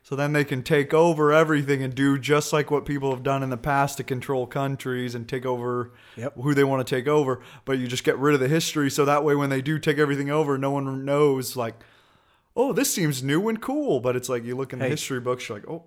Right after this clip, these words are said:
Speaker 2: th-,
Speaker 1: that's
Speaker 2: that,
Speaker 1: already been done."
Speaker 2: that's a new tinfoil hat conspiracy, you know? It kinda makes sense because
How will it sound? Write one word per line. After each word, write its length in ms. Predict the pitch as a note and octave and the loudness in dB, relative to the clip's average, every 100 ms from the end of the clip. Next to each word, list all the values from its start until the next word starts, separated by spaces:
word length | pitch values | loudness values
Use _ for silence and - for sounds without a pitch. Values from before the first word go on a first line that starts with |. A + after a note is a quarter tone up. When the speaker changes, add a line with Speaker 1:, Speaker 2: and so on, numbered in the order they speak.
| _ B2 | _ -12
Speaker 2:
th-, 100 | C3 | -6
Speaker 1:
that's 260 | C#3 - | -6 -4
Speaker 2:
that, 40 | D3 | -4
Speaker 1:
already 140 | C#3+ | -2
been 140 | C#3 | -2
done." 260 | C#3+ D#3 A2+ A#2 | 0 0 -2 -4
Speaker 2:
that's 240 | D3 - | -4 0
a 60 | D3 | 2
new 260 | D3 C#3+ | 2 0
tinfoil 600 | - D3+ C3 C#3+ C3+ B2 | 0 -2 -2 -2 -2 -2
hat 260 | A#2+ A#2+ G2+ | -2 -4 -6
conspiracy, 640 | A2 G2+ - D3 E3 - A#2 | -10 -10 -4 -2 0 -2 -8
you 220 | G#2+ A2+ | -6 -6
know? 260 | A#2+ C3+ D3 | -2 -2 -4
It 140 | B2+ | -6
kinda 220 | D3 E3+ | -4 0
makes 280 | D#3 C3+ - | 0 -2 -6
sense 440 | - D3 E3 C#3 | -10 -6 -6 -6
because 440 | C3+ C#3 C#3 A#2+ | -8 -8 -6 -8